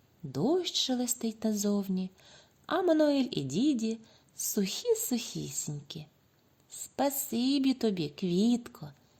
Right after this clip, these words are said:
каже Мануель. Горщик меду. Мануель надибав горщик меду. Він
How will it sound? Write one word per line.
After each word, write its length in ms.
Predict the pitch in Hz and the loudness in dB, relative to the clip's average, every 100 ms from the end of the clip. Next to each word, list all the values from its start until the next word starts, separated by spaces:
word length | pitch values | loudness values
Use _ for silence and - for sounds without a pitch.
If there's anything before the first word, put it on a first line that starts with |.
| _ - | _ -10
каже 520 | 123 156 220 190 185 | -6 -2 0 0 0
Мануель. 720 | 156 139 127 120 123 131 - _ _ _ _ _ _ _ _ _ _ _ _ _ _ _ _ _ - | -2 -6 -8 -12 -14 -16 -20 _ _ _ _ _ _ _ _ _ _ _ _ _ _ _ _ _ -10
Горщик 680 | 147 185 302 - - 277 - 190 | -4 0 2 0 -2 -6 -2 2
меду. 520 | 180 180 175 175 175 _ _ _ _ _ _ _ _ _ _ _ _ _ _ _ _ | 2 4 2 -2 -6 _ _ _ _ _ _ _ _ _ _ _ _ _ _ _ _
Мануель 480 | 196 214 233 349 370 | 4 6 8 8 8
надибав 420 | 202 175 262 254 | 8 8 6 4
горщик 580 | 175 160 196 - - - | 2 0 0 0 -4 -2
меду. 400 | 160 156 151 156 - _ _ - - - _ 180 | -4 -2 -6 -10 -12 _ _ -20 -20 -20 _ -2
Він 360 | 185 311 403 | 2 2 2